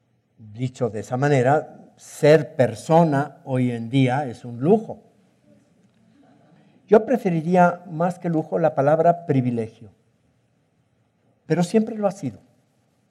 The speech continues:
El teatro es un privilegio. Esto yo lo aprendí en las aldeas más apartadas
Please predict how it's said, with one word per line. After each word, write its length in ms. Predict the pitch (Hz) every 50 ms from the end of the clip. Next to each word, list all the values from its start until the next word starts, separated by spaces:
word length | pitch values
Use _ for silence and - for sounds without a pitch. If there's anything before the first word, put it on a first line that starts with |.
| _ _ _ _ _ _ _ -
El 120 | 135 131
teatro 260 | 147 151 143 143 131
es 120 | 120 - 143
un 80 | 131
privilegio. 580 | - 127 131 123 123 120 113 101 - - - _ _ _ _ _ _ _ _ _ _ _ _ _ _ _ _ _ _ _ _ _ _ _ _ _ _ _ _ _ _ _ _ _ _
Esto 200 | 196 208 - 233
yo 140 | 208 208 208
lo 60 | 208
aprendí 480 | 202 208 170 160 147 139 160 175 196 185
en 580 | 175 156 143 139 139 131 127 123 131 139 - _ _ _ _ -
las 220 | 139 139 135 -
aldeas 720 | 143 135 127 131 156 170 170 165 165 160 165 - - - -
más 240 | 180 151 151 139 -
apartadas 840 | 151 - 127 110 - _ 139 135 139 139 143 139 131 131 - -